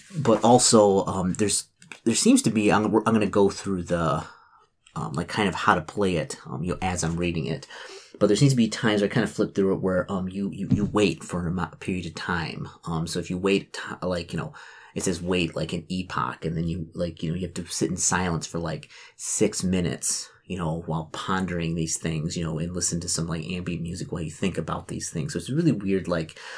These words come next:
writing slash, um, like, like, thinking type of dynamic. It's, it's really interesting. So let's,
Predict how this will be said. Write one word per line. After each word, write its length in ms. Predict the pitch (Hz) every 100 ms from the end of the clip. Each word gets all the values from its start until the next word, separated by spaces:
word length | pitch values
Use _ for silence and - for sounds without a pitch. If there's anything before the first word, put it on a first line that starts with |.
| - 92
writing 560 | 95 98 98 98 92
slash, 920 | 90 - 90 95 90 85 - - - -
um, 640 | 80 78 76 76 78 - - - - - - - - - - - - -
like, 340 | - 76 76
like, 180 | 60 - - _ _ - -
thinking 760 | 127 123 127 120 113 107 107
type 320 | 104 - 104
of 160 | 101 85
dynamic. 720 | 95 95 92 92 92 92 -
It's, 140 | - -
it's 380 | - - 233 247
really 200 | 165 87
interesting. 520 | 87 - - - -
So 160 | -
let's, 420 | 104 139 - -